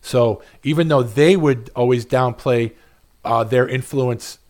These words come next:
to the team after the trade, there was no denying it. There wasn't. And it was, and you know what? It was fun.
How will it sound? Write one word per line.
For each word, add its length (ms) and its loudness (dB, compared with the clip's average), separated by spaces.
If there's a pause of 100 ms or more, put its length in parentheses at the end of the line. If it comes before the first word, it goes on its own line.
(360)
to 100 -8
the 100 -6
team 280 -8
after 280 -4
the 100 -10
trade, 480 -2 (420)
there 220 4
was 260 4
no 160 2
denying 480 -4
it. 240 -18
There 160 -2
wasn't. 380 0
And 160 -10
it 140 -12
was, 260 -8
and 140 -8
you 80 -2
know 100 0
what? 380 0 (300)
It 60 -12
was 160 -8
fun. 520 -6